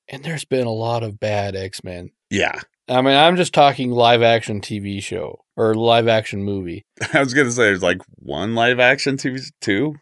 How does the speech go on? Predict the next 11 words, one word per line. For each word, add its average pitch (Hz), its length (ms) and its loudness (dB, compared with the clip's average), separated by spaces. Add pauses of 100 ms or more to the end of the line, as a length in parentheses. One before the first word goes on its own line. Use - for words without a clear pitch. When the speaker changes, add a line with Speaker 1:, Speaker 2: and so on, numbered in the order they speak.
(140)
Speaker 2:
<laughs> - 180 -10 (120)
There's, 135 480 4
like, 107 280 -2 (280)
Legion 113 680 2
and 90 340 -4
whatever 98 440 0
that 87 300 0
Bryan 92 300 0
Singer 90 400 -2
one 92 260 -4
was. 95 420 -2